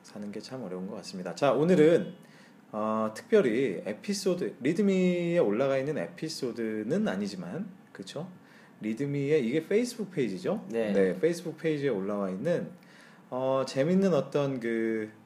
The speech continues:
Speaker 1: 이걸 뭐라고 해야 될까요? 에피소드는 아니고.
Speaker 2: 어, 예, 설명을 해드리자면,
Speaker 1: 네.
Speaker 2: 예, 저희가 이제 오프라인에서 기업 교육들을 합니다. 이제 기업 컨설팅이나 기업 교육들을 하는데,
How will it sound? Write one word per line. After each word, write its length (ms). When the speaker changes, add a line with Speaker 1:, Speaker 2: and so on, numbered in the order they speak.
Speaker 1:
이걸 200
뭐라고 340
해야 80
될까요? 380
에피소드는 500
아니고. 380
Speaker 2:
어, 380
예, 240
설명을 460
해드리자면, 920
Speaker 1:
네. 180
Speaker 2:
예, 60
저희가 400
이제 120
오프라인에서 920
기업 280
교육들을 540
합니다. 460
이제 140
기업 220
컨설팅이나 540
기업 220
교육들을 440
하는데, 500